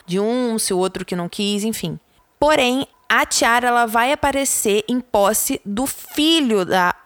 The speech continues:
Josefina, o Eugene, que era casado com a princesa Augusta da Baviera. O Eugene, ele vai se tornar duque de Leutenberg.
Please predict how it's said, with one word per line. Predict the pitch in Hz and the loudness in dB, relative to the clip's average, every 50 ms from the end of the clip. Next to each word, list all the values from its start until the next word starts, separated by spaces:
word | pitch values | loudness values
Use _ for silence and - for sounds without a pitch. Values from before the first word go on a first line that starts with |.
| _ - | _ -4
Josefina, | 175 185 185 175 180 190 - - - 175 160 156 156 - _ - | -2 -2 0 0 -2 -4 -4 -4 -4 -4 -4 -4 -6 -6 _ -2
o | 185 202 202 202 | 0 2 4 4
Eugene, | 208 214 247 233 202 180 185 214 208 202 190 180 165 160 156 165 - _ _ _ _ _ _ _ _ _ | 4 2 2 0 -2 0 0 2 2 2 0 0 -2 -4 -6 -8 -12 _ _ _ _ _ _ _ _ _
que | - - 285 311 | -4 -2 0 2
era | 294 240 214 214 | 4 4 2 2
casado | - 262 247 226 226 208 196 208 214 208 233 | 2 0 0 2 2 2 2 2 2 0 -2
com | - - - 233 233 233 - _ | -4 -2 -2 -2 -2 -2 -4 _
a | - 233 226 | -2 0 0
princesa | - - 247 233 - - 240 226 214 240 226 - - | 0 -2 -4 -2 -2 0 0 0 0 -2 -2 -2 0
Augusta | 220 240 247 254 220 196 - - 208 214 202 - - - 247 226 - - | 2 2 2 2 -2 -6 -6 -4 -4 -2 -2 -2 -2 -2 -2 -4 -4 -4
da | - 208 226 226 233 | -4 0 0 0 2
Baviera. | 208 214 214 214 208 214 240 233 214 180 165 151 - - - - - - - _ _ _ _ _ _ _ _ _ _ | 2 2 0 0 0 -2 -2 -2 0 0 0 0 -2 -4 -6 -8 -12 -20 -20 _ _ _ _ _ _ _ _ _ _
O | - 294 339 359 | 0 2 4 4
Eugene, | 294 247 202 190 226 233 220 208 | 4 2 2 0 0 0 2 0
ele | 190 196 196 | 0 0 0
vai | 185 202 | 0 0
se | 196 - 220 | 0 0 -2
tornar | - - 208 196 202 202 202 202 220 | -2 -2 -2 0 2 2 2 2 2
duque | - 214 - 208 | 0 -2 -2 0
de | 190 202 | 0 2
Leutenberg. | 202 208 226 254 - 277 269 226 175 147 156 151 160 - - - | 2 2 0 0 0 -2 0 0 0 -2 -4 -6 -14 -20 -20 -20